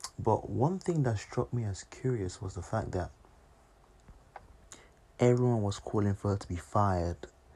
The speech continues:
and there was really no, I don't wanna say no cause for her not to be fired, 'cause I guess, you know, that would be in the negative, but basically everyone, all the posts I saw,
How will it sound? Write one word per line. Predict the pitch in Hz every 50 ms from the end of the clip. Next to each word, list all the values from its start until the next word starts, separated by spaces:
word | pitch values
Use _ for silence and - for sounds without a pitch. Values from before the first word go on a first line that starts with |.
| - - - - - - - -
and | 123 123
there | 127 123
was | 123 123 120
really | 165 190 185 151
no, | 120 104 95 98 101 101 98 98 92 87 - - - - - - - - - _ - - - - - - - - - - - - - - -
I | -
don't | 98 104
wanna | 92 87 90
say | - 92 87
no | 87 87 82 82 - -
cause | - - 98 92 90 -
for | - 82
her | 82 92 90
not | 85 82 95 117 -
to | - -
be | - 82
fired, | - - 85 82 82 90 - -
'cause | 90 82
I | 82 80
guess, | 82 101 90 - - - - - - - - - - - - - - - - - - -
you | - 87
know, | 85 82 82 90 92
that | 98 92
would | 90 85 87
be | 87 87 87 -
in | - 98 92
the | 85 82
negative, | 85 95 98 92 92 - - - 80 - - -
but | - 95 - - - _ _ _ - _ - - - - - - - - - - - - - - - -
basically | 127 131 131 127 113 104 101 92 -
everyone, | 117 117 107 117 110 107 104 104 104 101 - -
all | 113 127
the | 123 117
posts | 107 - - 104 98 - - 98
I | 101 104
saw, | 101 - - 92 80 78